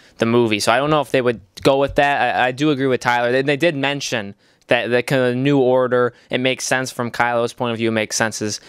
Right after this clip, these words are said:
it makes sense for Rey's point of view. Now, we're gonna talk a little bit about the movie, so I, I wanna go first. I just wanna talk,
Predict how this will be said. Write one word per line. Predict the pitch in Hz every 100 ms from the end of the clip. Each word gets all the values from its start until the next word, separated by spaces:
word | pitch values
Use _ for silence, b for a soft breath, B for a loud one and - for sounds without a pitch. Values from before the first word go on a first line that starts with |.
| B B
it |
makes | 135 127 -
sense | 135 123
for | - 120
Rey's | 113 127 123
point | - 107
of | 104
view. | 104 101 _ _ _ _ - - -
Now, | 147 151 143 B B B
we're | 151
gonna | 156
talk | 160 156
a |
little | 147 151
bit | 147
about | 143
the | 131
movie, | 139 147 135
so | 139
I, | 135 139
I | 151
wanna | 196 226
go | 185
first. | 165 190 170
I |
just | 208 -
wanna | 254 185
talk, | 180 170 165